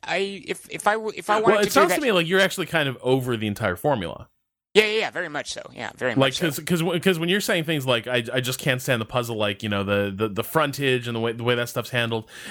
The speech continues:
Speaker 2: that to me just says, like, I, I'm, I'm just like, it, it was a great system.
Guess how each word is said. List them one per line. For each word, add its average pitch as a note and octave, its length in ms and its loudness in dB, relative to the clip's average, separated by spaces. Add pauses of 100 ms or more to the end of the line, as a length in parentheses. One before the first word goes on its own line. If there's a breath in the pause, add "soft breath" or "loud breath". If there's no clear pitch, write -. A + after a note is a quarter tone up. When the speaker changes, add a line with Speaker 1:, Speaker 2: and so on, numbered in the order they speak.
(100)
Speaker 2:
that D#3 200 4
to G3 60 -8
me F#3 120 2
just C#3+ 160 -4
says, C#3 180 2
like, A#2+ 160 2
I, A#2 220 0
I'm, B2 120 -4
I'm A#2 160 -2
just A#2 220 -4
like, A2+ 220 2 (1040 loud breath)
it, C#3 220 2
it C#3 120 6
was C3 220 0
a - 20 -6
great C3+ 300 -2
system. D#3+ 520 0